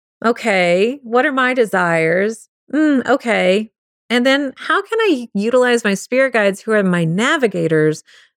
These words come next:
through this energetic field? And it may create a little resistance and it may help you pivot so you can flow more. In business,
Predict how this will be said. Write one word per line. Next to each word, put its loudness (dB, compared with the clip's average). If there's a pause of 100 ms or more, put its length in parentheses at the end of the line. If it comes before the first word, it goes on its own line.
(180)
through 0
this 0
energetic 0
field? -2 (760)
And -2 (320)
it 2
may 0
create 0
a 0
little 2
resistance -2 (440)
and 2
it 0
may 2
help -4
you 0
pivot -2
so -2
you 2
can 0
flow 0
more. -10 (440)
In 0
business, 0